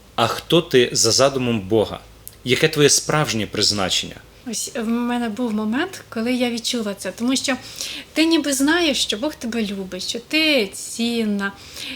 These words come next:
Speaker 2: е, але ти можеш навіть розповідати це іншим, а сам, ну, ніби не відчуваєш, то не віриш, десь там глибоко в, е, свідомості, в душі. І ось одного разу я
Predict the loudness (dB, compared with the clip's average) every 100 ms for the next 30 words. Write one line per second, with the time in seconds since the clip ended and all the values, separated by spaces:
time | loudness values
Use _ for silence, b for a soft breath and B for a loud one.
0 | -12 -6 -4 -4 -2 0 2 0 0 0
1 | 2 4 6 4 2 -2 -2 -2 2 2
2 | 0 0 0 2 2 2 2 -2 B B
3 | B 0 0 0 4 6 6 2 2 2
4 | 2 4 4 2 0 -2 0 0 -4 -6
5 | 0 2 4 2 2 -2 -4 -4 -6 -6
6 | -4 0 0 -2 -6 -10 -12 -6 -2 -2
7 | -2 -4 0 2 0 -4 -8 -4 -2 2
8 | 0 0 B B B B B B -20 -4
9 | 2 2 2 -4 -16 -20 -8 -2 2 2
10 | 2 0 0 0 0 0 0 -2 -2 0
11 | 2 2